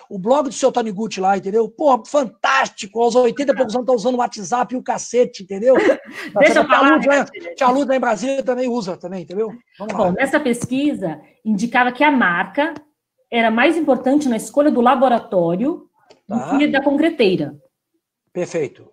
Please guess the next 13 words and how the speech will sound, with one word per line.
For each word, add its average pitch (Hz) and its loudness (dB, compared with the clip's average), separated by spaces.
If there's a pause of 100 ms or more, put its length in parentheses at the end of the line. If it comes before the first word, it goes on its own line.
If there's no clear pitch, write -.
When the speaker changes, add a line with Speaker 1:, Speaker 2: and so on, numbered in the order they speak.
(180)
Speaker 2:
Isso 320 4
indicaria 240 2
a 202 2
baixa 240 0
percepção 254 -4
de 226 0
valor 214 2
que 226 -6
o - -2
mercado 240 -4
atribui 233 -2
ao 196 0
concreto? 180 -6